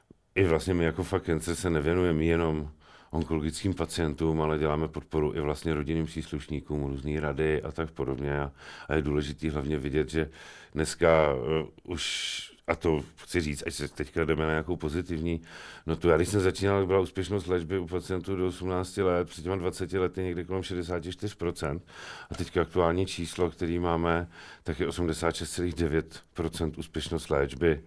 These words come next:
do, u pacientů do osmnácti let, což je skvělý a já doufám, že to jednou bude sto, ale, ale už takhle jako ten posun je velký a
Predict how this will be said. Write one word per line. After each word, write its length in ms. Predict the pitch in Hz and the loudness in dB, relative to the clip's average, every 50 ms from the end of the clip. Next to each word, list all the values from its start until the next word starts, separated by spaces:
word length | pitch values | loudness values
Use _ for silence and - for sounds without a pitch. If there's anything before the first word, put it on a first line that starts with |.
| - 65 | -8 -2
do, 200 | 69 78 78 76 | 0 0 0 0
u 120 | 64 78 | -2 -2
pacientů 420 | - 82 - - 85 78 - 90 | -4 -4 -2 -2 -2 -2 -2 -2
do 100 | 78 78 | -2 -2
osmnácti 500 | 78 73 - 82 80 78 76 - - 87 | -2 -2 -2 -2 -2 -2 -2 -2 -2 2
let, 300 | 82 76 71 69 71 - - - - - - - - - - - | 2 4 4 2 2 -2 -6 -18 -20 -20 -18 -18 -20 -20 -16 -10
což 200 | - 82 78 82 | -6 -4 -2 -2
je 60 | 82 | -2
skvělý 580 | 78 - - 78 80 82 80 80 82 80 85 85 | -2 -2 0 2 4 4 4 4 4 4 4 4
a 120 | 82 76 - - - - - - - - - - | 4 2 -4 -16 -20 -20 -20 -20 -20 -12 -2 2
já 80 | 82 | 4
doufám, 240 | 85 80 73 85 85 | 4 4 4 2 2
že 100 | 76 76 | 0 0
to 100 | 73 85 | 2 2
jednou 180 | 85 80 80 76 | 2 4 4 2
bude 180 | 71 78 82 | 2 2 2
sto, 360 | 80 - - 92 82 80 78 78 | 0 2 4 6 6 8 8 8
ale, 420 | 80 82 82 82 82 82 80 76 - - - - - - - - | 8 6 6 4 4 2 0 -2 -6 -16 -20 -20 -18 -16 -4 2
ale 140 | 85 98 | 4 6
už 100 | 95 85 | 6 6
takhle 300 | - - 78 - 87 87 | 4 0 0 2 4 4
jako 180 | 82 78 - - | 4 4 2 -2
ten 160 | - 98 95 | -2 -2 0
posun 320 | 90 - 82 - - 87 85 | 0 -2 -4 -2 0 0 2
je 100 | 85 82 | 2 2
velký 300 | 80 76 73 73 - 82 | 2 2 0 0 2 4
a 300 | 80 78 80 78 78 | 6 6 6 4 2